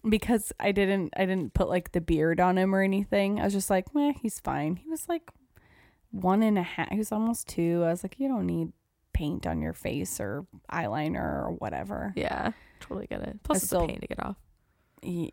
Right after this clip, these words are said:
Speaker 1: yes. Yep. And he had a lot of things irritating his skin at that age, too,
Speaker 2: Mm.
Speaker 1: like, topically. And so
Speaker 2: Mm-hmm.
Speaker 1: I was very careful about that. So, anyways, long story short, I am not a Halloween person at all.
Speaker 2: I'll make up for it. Don't worry.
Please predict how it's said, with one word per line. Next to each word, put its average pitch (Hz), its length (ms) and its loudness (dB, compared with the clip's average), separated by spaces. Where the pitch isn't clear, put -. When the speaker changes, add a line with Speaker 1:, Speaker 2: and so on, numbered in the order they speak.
Speaker 1:
yes. - 560 -12
Yep. 180 280 2
And 240 120 6
he 254 80 4
had 269 100 6
a 254 40 6
lot 202 140 8
of 190 80 4
things 185 240 2
irritating 170 500 2
his 165 140 0
skin 160 240 0
at 180 120 -2
that 220 160 0
age, 254 320 -4
too, 220 180 2
Speaker 2:
Mm. 190 180 6
Speaker 1:
like, 185 180 2
topically. 208 600 -2
And 208 160 2
so 190 160 4
Speaker 2:
Mm-hmm. 170 160 6
Speaker 1:
I 151 120 4
was 160 180 0
very - 160 -6
careful - 340 -6
about - 220 -6
that. - 240 -4
So, - 280 -6
anyways, - 420 -4
long 226 220 8
story 226 240 8
short, 196 340 8
I 190 120 8
am 170 380 6
not 208 240 8
a 320 40 8
Halloween 170 520 4
person 156 520 -2
at 151 220 2
all. 135 400 2
Speaker 2:
I'll 180 100 6
make - 200 -2
up - 100 -6
for - 140 -6
it. - 120 -6
Don't - 140 -8
worry. - 160 -6